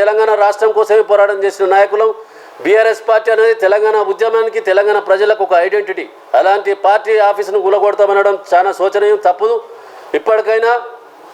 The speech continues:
బహిరంగ క్షమాపణ చెప్పి మా పార్టీ కూలగొడతామన్నందుకు బహిరంగ క్షమాపణ చెప్పాలని వెంకరెడ్డి గారిని కోరుతా ఉన్నాం. మీరు కూడా అభివృద్ధి చేసి చూపియండి.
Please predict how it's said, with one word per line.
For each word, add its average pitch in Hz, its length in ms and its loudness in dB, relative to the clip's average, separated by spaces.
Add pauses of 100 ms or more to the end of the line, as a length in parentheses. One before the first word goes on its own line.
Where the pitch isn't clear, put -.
(140)
బహిరంగ 220 460 0
క్షమాపణ 226 560 0
చెప్పి 226 240 0 (560)
మా 185 80 0 (140)
పార్టీ 214 240 0 (960)
కూలగొడతామన్నందుకు 214 840 0
బహిరంగ 220 340 2
క్షమాపణ 208 440 0
చెప్పాలని 208 360 2
వెంకరెడ్డి 202 400 2
గారిని 202 220 2
కోరుతా 196 200 2 (100)
ఉన్నాం. 220 180 0 (240)
మీరు 240 180 0
కూడా 247 160 2
అభివృద్ధి 240 300 -6
చేసి 233 180 0
చూపియండి. 240 400 -2